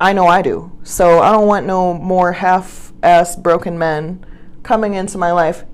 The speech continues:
And I heard this a while ago, and it's really stuck with me. But, you know, if you see yourself as a three on maybe zero to ten, you know, like that, "Ooh, she's a ten or whatever, or he's a ten." If you see yourself as a three,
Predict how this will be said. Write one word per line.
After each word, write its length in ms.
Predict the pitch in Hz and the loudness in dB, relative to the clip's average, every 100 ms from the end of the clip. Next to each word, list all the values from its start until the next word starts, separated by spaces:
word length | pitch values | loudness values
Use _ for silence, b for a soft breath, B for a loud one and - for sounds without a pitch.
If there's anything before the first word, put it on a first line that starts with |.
| - | -10
And 400 | 180 185 185 185 | -6 0 0 0
I 180 | - 233 | -2 -2
heard 200 | 240 392 | -2 -4
this 300 | 320 302 - - - - - | -4 -8 -12 -16 -18 -16 -6
a 80 | 180 | 0
while 360 | 175 170 196 | 4 4 4
ago, 300 | 214 226 226 | 0 0 0
and 100 | 185 | -2
it's 160 | 170 175 | -6 -4
really 180 | 170 170 | -4 -4
stuck 300 | - 156 170 | -6 -6 -8
with 120 | 175 | -10
me. 240 | 170 175 B B B B | -10 -12 B B B B
But, 440 | - 170 165 - 180 | 2 4 4 2 -4
you 100 | 185 | -2
know, 240 | 165 156 | 0 0
if 180 | 185 233 | -4 -6
you 80 | 330 | -6
see 300 | - 202 196 | -6 -6 -4
yourself 480 | 196 202 165 165 | -6 0 0 0
as 260 | - 165 156 | 0 -2 0
a 120 | - | -4
three 640 | - - 175 175 175 185 - | -6 -8 -2 0 2 0 -4
on 340 | 160 160 160 - | -2 -2 -4 -6
maybe 240 | 170 160 | -4 -4
zero 240 | 165 190 | 0 0
to 100 | 190 | 0
ten, 240 | 185 175 160 | 0 -2 -2
you 80 | 165 | -2
know, 120 | 165 | -2
like 180 | 160 160 | 0 0
that, 260 | 151 - | 0 -2
"Ooh, 200 | - 240 | -4 -4
she's 240 | 240 226 208 | -4 -4 -4
a 80 | 190 | -2
ten 360 | 226 208 185 | 0 0 0
or 120 | 160 | -2
whatever, 400 | 165 175 170 170 | 0 0 2 2
or 140 | 156 165 | 0 -2
he's 280 | - 226 202 | -4 -6 -4
a 80 | |
ten." 420 | 190 180 147 151 - B B B B | -2 -2 -2 -6 -14 B B B B
If 140 | - 208 | -10 -8
you 80 | 294 | -8
see 320 | - 240 233 | -8 -8 -8
yourself 640 | 190 202 208 180 175 180 | -4 -4 -2 -2 -2 -2
as 160 | 175 160 | -2 -2
a 60 | |
three, 640 | 165 - 175 180 208 262 | -4 -6 -6 -4 -6 -8